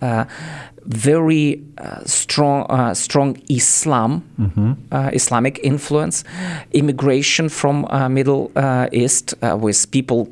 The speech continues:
Speaker 1: coming to the countries with, uh, their embedded hatred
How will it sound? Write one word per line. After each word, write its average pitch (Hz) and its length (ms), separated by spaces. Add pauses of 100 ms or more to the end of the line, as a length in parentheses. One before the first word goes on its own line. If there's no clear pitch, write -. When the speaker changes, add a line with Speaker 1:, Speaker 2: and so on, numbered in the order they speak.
(100)
Speaker 1:
coming 123 520 (100)
to 127 80
the 113 120
countries 131 680 (380)
with, - 400 (100)
uh, 117 200
their 127 240 (100)
embedded 135 680 (180)
hatred 123 640